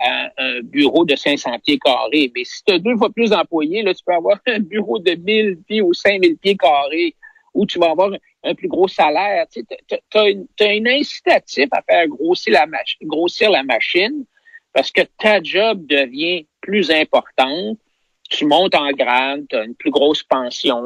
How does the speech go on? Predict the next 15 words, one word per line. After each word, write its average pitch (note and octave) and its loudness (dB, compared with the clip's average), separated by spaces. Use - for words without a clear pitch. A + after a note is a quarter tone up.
t'as B2 2
un A2+ -2
plus - -4
gros A#2+ 0
salaire, A#2+ 2
t'as A#2+ -2
un A2 -6
plus - -8
gros C3 0
char, A#2 0
t'as, - -2
t'as, C3 -8
alors, E3+ 4
il F#3+ -2
y, A4 -6